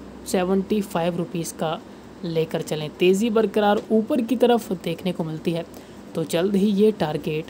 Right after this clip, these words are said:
अचीव होगा। तो ये होने वाले हैं important labels, इनका आपको ध्यान रखना है और fresh buying को अभी थोड़ा avoid करें। Wait and watch की स्ट्रेटजी अपनानी है।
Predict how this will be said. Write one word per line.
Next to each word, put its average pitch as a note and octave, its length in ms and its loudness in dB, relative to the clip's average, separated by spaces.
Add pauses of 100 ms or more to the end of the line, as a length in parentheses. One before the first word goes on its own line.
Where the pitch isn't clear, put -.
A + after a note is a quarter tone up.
(500)
अचीव F3+ 380 0
होगा। D#3+ 200 -2
तो E3 160 -2
ये F3+ 160 2
होने C4 200 6
वाले B3 240 6
हैं A#3+ 100 2
important G#3 520 2
labels, F#3+ 420 4
इनका E3+ 320 -2
आपको D3+ 320 -4
ध्यान G#3+ 380 0
रखना A3+ 200 -2
है A3 140 2 (380)
और A3 180 4
fresh G#3+ 440 2
buying G#3 240 0
को G#3 120 2
अभी F#3+ 320 2
थोड़ा E3 360 -2 (440)
avoid D#3+ 340 0
करें। D#3 300 -4
Wait A3+ 380 4
and B3 200 4
watch G#3+ 300 4
की B3+ 180 0
स्ट्रेटजी A3 500 4
अपनानी G#3 400 2
है। G#3+ 120 2